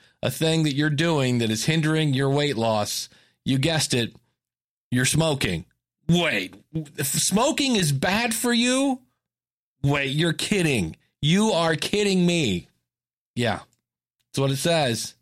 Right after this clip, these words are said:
Now, amongst all this awesome goodness of, you know, this is from the Eat This, Not That website. I'm here to tell you, they have easily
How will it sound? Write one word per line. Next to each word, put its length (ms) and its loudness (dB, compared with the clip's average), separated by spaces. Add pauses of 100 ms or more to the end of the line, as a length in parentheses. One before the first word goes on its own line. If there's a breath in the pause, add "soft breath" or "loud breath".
(540)
Now, 340 -2 (320)
amongst 480 0
all 220 0
this 400 -2 (640)
awesome 480 0
goodness 720 0 (760)
of, 540 0 (720)
you 140 0
know, 100 -2
this 240 -2
is 100 0
from 200 0
the 240 -2
Eat 260 -2
This, 240 0
Not 280 -2
That 200 -2
website. 560 -2 (480 soft breath)
I'm 180 0
here 120 2
to 80 0
tell 220 0
you, 220 0
they 340 -2
have 420 0 (220)
easily 800 2